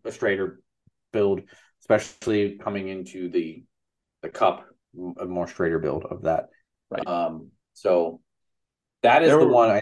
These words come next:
Speaker 1: think has, that has been the most popular uptick in the, in the two weeks.
Speaker 2: I would have to agree. Uh, I'm seeing a lot of Gardevoir, um, here in Pittsburgh area,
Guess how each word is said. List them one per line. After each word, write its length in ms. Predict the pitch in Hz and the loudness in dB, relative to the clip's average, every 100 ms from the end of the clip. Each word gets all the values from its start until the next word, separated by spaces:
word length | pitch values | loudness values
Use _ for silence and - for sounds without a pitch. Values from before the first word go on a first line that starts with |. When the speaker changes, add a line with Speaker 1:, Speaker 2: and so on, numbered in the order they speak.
| - | -4
Speaker 1:
think 120 | - - | -16 -2
has, 540 | 107 98 92 87 - - _ - | 2 4 2 -6 -18 -20 _ 0
that 200 | 95 92 | 0 0
has 140 | 95 | -4
been 380 | 92 98 92 85 _ _ _ - | 0 -2 -2 -10 _ _ _ -10
the 60 | |
most 220 | 101 107 - | -6 -6 0
popular 420 | 123 - 123 107 | 0 4 4 4
uptick 440 | 101 - - 78 - _ _ _ | 0 -4 -10 -12 -16 _ _ _
in 100 | 104 | -14
the, 160 | 92 87 104 | -12 -12 -10
in 80 | |
the 100 | 95 | -10
two 200 | 90 101 | -10 -8
weeks. 320 | 90 - - _ _ _ - | -8 -10 -18 _ _ _ 4
Speaker 2:
I 140 | 123 | 6
would 100 | 156 | 8
have 100 | 165 156 | 6 4
to 40 | |
agree. 480 | 104 107 135 139 139 - | 2 4 4 2 -4 0
Uh, 220 | 104 98 | 2 2
I'm 120 | 92 | 0
seeing 360 | 90 131 123 110 | -6 -4 -2 -2
a 40 | |
lot 440 | 98 104 120 123 - _ | 2 4 6 4 0 _
of 460 | 104 110 101 98 87 - _ 104 | -2 0 0 -2 -8 -18 _ -6
Gardevoir, 760 | 110 107 98 101 104 98 98 - _ | -2 -2 -2 -2 0 0 -4 -8 _
um, 260 | 95 87 | -12 -10
here 240 | 90 104 95 | -8 -6 -6
in 120 | 90 | -4
Pittsburgh 520 | 120 101 - 104 98 | -4 -4 -2 -2 0
area, 460 | 98 101 98 92 | 0 2 2 2